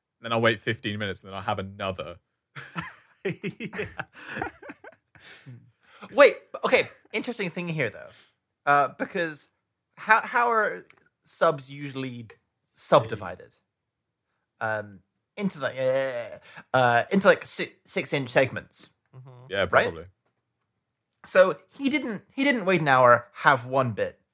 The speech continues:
Speaker 3: and then wait fifteen minutes and have another. If he had a foot and a half, he waited an hour,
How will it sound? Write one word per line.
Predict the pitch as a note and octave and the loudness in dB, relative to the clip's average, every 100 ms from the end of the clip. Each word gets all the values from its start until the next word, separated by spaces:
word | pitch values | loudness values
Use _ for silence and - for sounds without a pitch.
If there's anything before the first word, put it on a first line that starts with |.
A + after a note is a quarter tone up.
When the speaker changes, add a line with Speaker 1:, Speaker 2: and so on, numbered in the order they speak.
| _ _ D#3 | _ _ 0
Speaker 3:
and | |
then | C#3+ | 2
wait | C#3 C3+ | 2 0
fifteen | B2 C3 | -8 -4
minutes | B2+ A#2+ - - - - | -2 -2 -4 -16 -16 -6
and | A#2 | 2
have | A#2 | 2
another. | A2 A#2 G#2 A#1 - _ _ _ _ _ _ _ | 2 -4 -4 -10 -18 _ _ _ _ _ _ _
If | E3+ A3+ | -4 -2
he | A3+ | 2
had | G3+ E3 C3 - _ - | 4 4 2 -6 _ -10
a | |
foot | - D#3+ | 0 0
and | A#2+ | 0
a | G#2+ | 2
half, | C#3 G2 - - _ _ _ - | 4 2 -2 -18 _ _ _ 0
he | |
waited | F3 A3+ F#3+ | 4 6 4
an | D#3+ | -2
hour, | D#3 D#3+ A#2+ F#2 - | 2 4 2 -2 -10